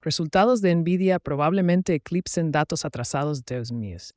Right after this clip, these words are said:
China endurece retórica. Japón busca desescalada en disputa por Taiwán. La economía japonesa se contrae por primera vez en seis trimestres por impacto arancelario.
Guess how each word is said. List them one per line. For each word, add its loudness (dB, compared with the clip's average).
China 0
endurece 0
retórica. -6
Japón -2
busca -2
desescalada -2
en -4
disputa -8
por -10
Taiwán. -10
La -6
economía 2
japonesa 0
se -6
contrae 0
por -6
primera -2
vez -2
en -4
seis -2
trimestres -4
por -8
impacto -4
arancelario. -8